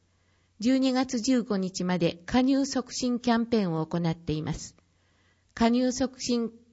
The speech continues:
キャンペーン期間、十二月十五日木曜日まで。対象者、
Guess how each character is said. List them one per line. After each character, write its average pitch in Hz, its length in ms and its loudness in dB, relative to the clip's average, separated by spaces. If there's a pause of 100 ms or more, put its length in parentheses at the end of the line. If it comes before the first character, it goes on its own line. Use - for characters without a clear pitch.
キ 226 100 2
ャ 226 60 2
ン 220 80 -2
ペ 220 160 0
ー 175 160 2
ン 151 40 -6
期 - 160 -14
間、 - 240 -2 (720)
十 240 160 2
二 247 140 0
月 233 300 -2
十 220 200 2
五 190 140 -2
日 165 420 -4
木 185 300 -2
曜 233 160 4
日 165 140 -4
ま 160 160 -2
で。 - 160 -4 (680)
対 247 220 6
象 220 240 0
者、 - 240 -2